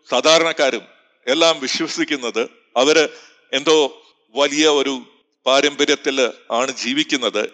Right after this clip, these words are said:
എങ്കിലും അവരുടെ വാസ്തവം അവര് വളരെ ഇൻഹ്യൂമൻ ആയിട്ടുള്ള ഒരു സിസ്റ്റത്തിലാണ് ജീവിക്കുന്നത്. അതായത് അവര് അന്ധരായി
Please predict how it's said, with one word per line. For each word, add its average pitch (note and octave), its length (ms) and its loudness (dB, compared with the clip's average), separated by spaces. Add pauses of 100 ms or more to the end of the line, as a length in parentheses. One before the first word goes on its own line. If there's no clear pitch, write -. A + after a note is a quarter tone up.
(420)
എങ്കിലും B2 540 -4 (160)
അവരുടെ D#3+ 300 2
വാസ്തവം C3+ 680 0 (300)
അവര് C#3 220 0
വളരെ C3+ 520 0 (400)
ഇൻഹ്യൂമൻ D#3+ 500 -4
ആയിട്ടുള്ള B2+ 360 -2
ഒരു G#2+ 100 -4
സിസ്റ്റത്തിലാണ് A2 680 -6 (200)
ജീവിക്കുന്നത്. - 520 -14 (220)
അതായത് D3 340 2
അവര് D3 280 0 (140)
അന്ധരായി D#3 540 0